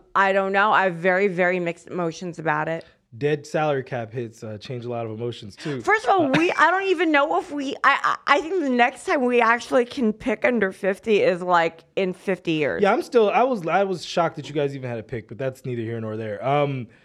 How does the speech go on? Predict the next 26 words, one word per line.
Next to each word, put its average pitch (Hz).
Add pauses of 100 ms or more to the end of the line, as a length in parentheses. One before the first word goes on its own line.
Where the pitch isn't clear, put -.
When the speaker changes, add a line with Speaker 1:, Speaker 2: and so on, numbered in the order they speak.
(380)
Speaker 2:
Derrick 175
Rose, 165
where 143
do 143
we 135
want 123
him 123
to 117
go? 101
I 170
personally 160
would 180
Speaker 1:
Retirement. 151 (100)
Speaker 2:
No, 214
I 202
personally 196
would 147
love 139
to 151
see 147
D 135
Rose 127
go 120
back 113
to 117
Chicago. 101